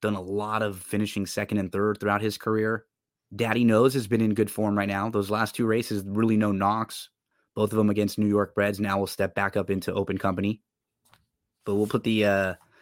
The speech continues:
the inside horses on top, two and the one for me, eight as the, uh, the price horse in here. In the eighth race, looking a little bit at the eleven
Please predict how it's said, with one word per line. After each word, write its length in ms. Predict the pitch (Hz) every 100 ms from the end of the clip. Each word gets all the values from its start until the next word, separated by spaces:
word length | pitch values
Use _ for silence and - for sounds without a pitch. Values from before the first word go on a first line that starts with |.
| _
the 160 | 107 107
inside 360 | 101 - 98
horses 340 | 95 101 - 95
on 160 | 92
top, 280 | 90 95 90
two 180 | - 104
and 80 | 98
the 40 |
one 280 | 90 95 90
for 160 | 87 92
me, 340 | 95 92 87 _ _ _ _ 104
eight 240 | 101 - -
as 200 | 101 90
the, 160 | 95
uh, 60 | 95
the 80 | 90
price 340 | - 98 95
horse 300 | - 95 -
in 80 | 95
here. 300 | 95 92 85 _ _ _ _ _ _ _ _ _ _ _ -
In 140 | 113
the 220 | 110 104 -
eighth 340 | 123 151 170 -
race, 680 | 110 98 98 - - - _ _ _ _ _ _ _ _ _
looking 280 | - - 120
a 60 | 117
little 160 | 117
bit 320 | 107 110 - - _ _ _ _ _
at 160 | 110 -
the 120 | 110
eleven 720 | 104 98 104 107 107 101 92